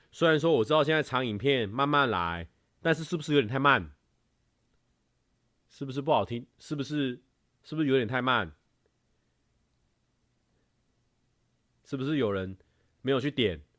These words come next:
新影片是不是没有去点？想问问，经常观看你频道的观众对这部影片 <laughs> 较不感兴趣，什么意思？再帮我们看一下，好不好？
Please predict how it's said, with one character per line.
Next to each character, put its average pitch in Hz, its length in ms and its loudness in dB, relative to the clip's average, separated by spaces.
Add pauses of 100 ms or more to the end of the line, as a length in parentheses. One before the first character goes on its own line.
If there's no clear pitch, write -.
(160)
新 156 180 -2
影 135 80 0
片 147 120 4
是 135 80 -4
不 147 60 -2
是 151 40 0
没 139 100 0
有 117 100 0
去 131 80 -4
点？ 101 300 -4 (720)
想 104 180 -10
问 131 200 -2
问， 110 180 -2 (380)
经 165 160 -2
常 160 160 2
观 147 160 2
看 156 140 2
你 120 80 -2
频 123 160 -4
道 143 140 4
的 123 80 2
观 131 180 0
众 131 160 -2
对 139 120 0
这 143 160 0
部 143 160 -2
影 104 120 -4
片 107 200 4
<laughs> 117 60 -8
较 160 160 2
不 160 120 2
感 135 160 2
兴 139 240 -2
趣， 135 340 2 (1000)
什 107 120 -12
么 113 80 -4
意 139 140 0
思？ 110 420 -2 (2500)
再 147 140 0
帮 139 100 2
我 123 60 0
们 110 120 -4
看 135 180 0
一 117 60 -2
下， 127 380 4 (420)
好 98 120 -6
不 107 60 0
好？ 107 440 2